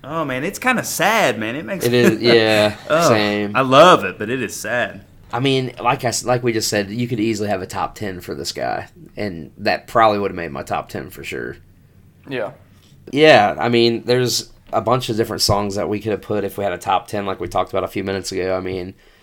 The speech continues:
Speaker 2: uh, Bigger Than the Beatles is one that I probably would have put in my top ten. Uh, there's a couple others that I don't know if you guys listed that to put in my top ten, but maybe we can do another Jake Rowe reunion episode and crank out the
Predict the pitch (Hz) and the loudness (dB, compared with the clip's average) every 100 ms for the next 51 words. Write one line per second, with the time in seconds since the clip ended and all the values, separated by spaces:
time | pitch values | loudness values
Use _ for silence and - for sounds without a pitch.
0 | _ - - - 110 110 107 104 117 117 | _ -10 -4 0 2 2 2 0 4 6
1 | 113 113 104 104 107 107 107 101 101 107 | 6 4 2 -2 -2 0 2 2 4 2
2 | 101 101 101 - 117 104 104 98 98 95 | 2 0 -4 -2 -2 0 0 2 0 0
3 | - 104 104 104 110 110 65 92 95 92 | -2 0 0 -2 -4 -10 -12 -8 -6 -4
4 | 113 98 95 98 92 82 95 - 82 80 | -4 0 2 2 0 -2 -6 -6 -6 -8
5 | - _ _ - _ - 101 127 101 90 | -10 _ _ -20 _ -12 -6 -4 -4 -4
6 | 98 95 - 117 139 - 82 85 - 87 | -6 -8 -10 -8 -8 -10 -10 -10 -10 -10
7 | 87 92 - 73 85 - 78 - 85 90 | -10 -10 -10 -12 -12 -8 -8 -8 -8 -8
8 | 85 87 - _ _ _ _ _ _ 107 | -6 -8 -10 _ _ _ _ _ _ 2
9 | 117 120 113 98 98 98 98 95 101 95 | 4 4 0 0 0 2 0 0 0 0
10 | - 101 98 98 92 95 95 92 90 90 | 0 2 2 2 0 -2 -4 -4 -6 -4
11 | - 90 87 87 85 - - - - 92 | -2 -2 -4 -6 -12 -16 -20 -14 -6 -6
12 | 90 85 - 87 85 87 | -2 -2 -2 -6 -8 -10